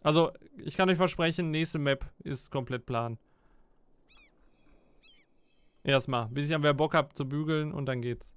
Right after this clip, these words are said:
Übrigens, zu Hause bügel ich nie. Das heißt jetzt auch nicht, dass, dass Dani die ganze Zeit bügelt, sondern wir bügeln beide nie.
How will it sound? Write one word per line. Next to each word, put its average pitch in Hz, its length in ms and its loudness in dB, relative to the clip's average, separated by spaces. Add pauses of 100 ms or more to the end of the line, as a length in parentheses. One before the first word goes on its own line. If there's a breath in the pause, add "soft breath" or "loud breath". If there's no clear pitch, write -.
(480)
Übrigens, 185 580 4 (160)
zu 151 180 4
Hause 196 380 6
bügel 170 320 0
ich 151 160 -8
nie. 147 300 0 (840)
Das 131 120 -4
heißt 170 200 6
jetzt 180 120 2
auch 175 120 8
nicht, 185 160 4
dass, - 360 -2
dass 147 320 -2
Dani 165 260 4
die 185 100 6
ganze 185 240 4
Zeit 170 100 2
bügelt, 208 500 2
sondern 151 280 0
wir 147 140 0
bügeln 143 260 0
beide 135 300 4
nie. 110 260 -4